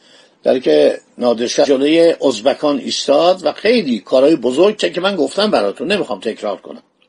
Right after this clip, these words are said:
حضورتون عرض کنم که بس گرجستان همیشه روابط نزدیک با ایران داشته. در کتاب تذکرة الملوک، عرض شود، والیان گرجستان از جمله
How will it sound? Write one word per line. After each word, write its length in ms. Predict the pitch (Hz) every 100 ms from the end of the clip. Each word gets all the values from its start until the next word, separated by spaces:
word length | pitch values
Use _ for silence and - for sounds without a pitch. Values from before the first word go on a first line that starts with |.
| _
حضورتون 520 | 147 160 226 220 196 160
عرض 340 | 165 214 -
کنم 320 | 208 214 214
که 500 | - 202 202 202 208 - -
بس 180 | 170 -
گرجستان 800 | 160 156 156 156 - 180 220 233
همیشه 520 | 226 151 160 160 - 214
روابط 600 | 202 160 156 151 180 202
نزدیک 600 | 196 160 131 165 165 160
با 120 | 127
ایران 300 | 117 117 110
داشته. 460 | 101 - 92 87 - _ _ _ _ _ -
در 160 | 147
کتاب 540 | 147 175 196 208 220 170 120 82 _
تذکرة 500 | 156 147 - 156 147 165
الملوک، 920 | 151 139 147 156 180 220 247 - - _ _ _ _ _
عرض 200 | - 170
شود، 280 | - 202 180
والیان 800 | 151 160 156 156 185 214 190 135 -
گرجستان 760 | 131 143 127 151 - 170 170
از 260 | - 143 151
جمله 460 | 120 147 143 151